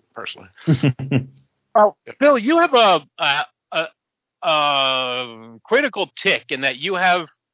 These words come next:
Speaker 3: uh, unless it's a film, like, specifically about,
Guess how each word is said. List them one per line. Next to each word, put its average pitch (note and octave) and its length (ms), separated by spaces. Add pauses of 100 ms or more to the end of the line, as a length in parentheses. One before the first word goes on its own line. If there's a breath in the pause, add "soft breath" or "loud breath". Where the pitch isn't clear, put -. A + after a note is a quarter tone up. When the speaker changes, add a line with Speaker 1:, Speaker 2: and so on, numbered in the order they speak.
(800)
Speaker 3:
uh, C#3+ 280
unless G#3 260
it's A3 140
a G3 80
film, F3+ 560
like, D3+ 180
specifically D#3+ 560
about, C#3 460